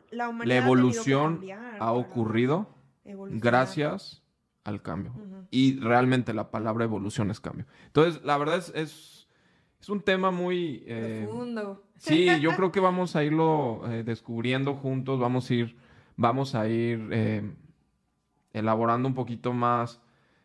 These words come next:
Speaker 2: eh, temas, eh, poco a poco. También queremos saber qué temas... Eh, ya más con, más adelante, qué temas van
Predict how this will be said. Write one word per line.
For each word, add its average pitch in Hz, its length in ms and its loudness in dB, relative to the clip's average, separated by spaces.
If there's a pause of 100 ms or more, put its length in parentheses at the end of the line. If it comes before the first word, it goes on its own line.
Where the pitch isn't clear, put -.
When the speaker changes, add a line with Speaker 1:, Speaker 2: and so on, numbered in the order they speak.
(180)
Speaker 2:
eh, 101 280 -6
temas, 143 680 0 (460)
eh, 104 240 -8
poco 117 220 0
a 113 80 0
poco. 131 260 2
También 123 280 0
queremos 131 320 2
saber 113 260 -2
qué 120 100 -8
temas... 120 540 -8 (440)
Eh, - 320 -10 (140)
ya 113 240 0
más 113 380 0
con, 101 640 -2
más 107 200 -2
adelante, 110 460 0
qué 110 100 -2
temas 110 320 2
van 110 500 -2